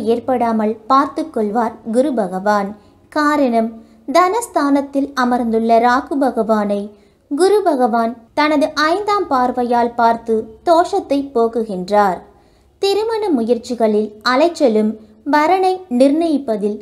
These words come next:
கருத்து வேற்றுமையும் ஏற்பட்டாலும், முயற்சி எப்போதும் உங்களுக்கு வெற்றிகரமாகவே இருக்கும். உங்கள் ராசியில் நிலை கொண்டுள்ள செவ்வாயினால் உஷ்ணம்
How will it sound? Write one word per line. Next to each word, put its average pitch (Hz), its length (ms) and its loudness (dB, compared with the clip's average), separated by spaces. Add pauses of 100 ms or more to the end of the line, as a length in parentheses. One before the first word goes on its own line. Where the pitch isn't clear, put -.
(160)
கருத்து 349 480 2
வேற்றுமையும் 240 580 0 (220)
ஏற்பட்டாலும், 220 720 -2 (440)
முயற்சி 370 480 2 (160)
எப்போதும் 208 520 0 (160)
உங்களுக்கு 240 480 0
வெற்றிகரமாகவே 254 880 2 (140)
இருக்கும். 196 440 0 (460)
உங்கள் 339 380 2
ராசியில் 370 500 2 (160)
நிலை 285 200 2 (100)
கொண்டுள்ள 226 420 2 (140)
செவ்வாயினால் 262 800 0 (460)
உஷ்ணம் 381 320 -2